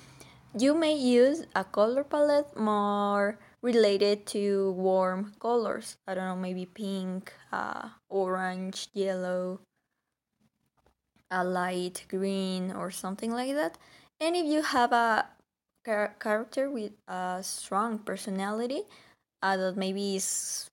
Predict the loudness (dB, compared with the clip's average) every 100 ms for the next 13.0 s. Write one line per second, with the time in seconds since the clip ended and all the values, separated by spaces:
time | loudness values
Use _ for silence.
0 | _ -10 -6 -4 -4 -4 -6 -8 -2 2
1 | 2 2 -2 -10 -20 -12 -8 -6 -8 -12
2 | _ _ _ -20 _ -10 2 4 6 4
3 | 2 0 -2 2 2 2 0 0 -4 -16
4 | -20 -8 0 4 4 4 0 2 2 2
5 | 0 -2 4 6 4 2 -6 -6 -6 -4
6 | 0 0 2 0 2 2 0 _ _ _
7 | _ _ -2 0 2 0 -6 -20 -14 -4
8 | -2 -2 -6 -6 -2 0 -2 -6 -12 -12
9 | -6 -4 -4 -6 -10 -8 -4 -4 -4 -6
10 | -4 -6 -10 _ -6 4 6 6 2 -2
11 | -6 -20 -20 _ _ _ _ -12 -8 -4
12 | -4 -6 -4 -2 0 0 -2 0 0 -2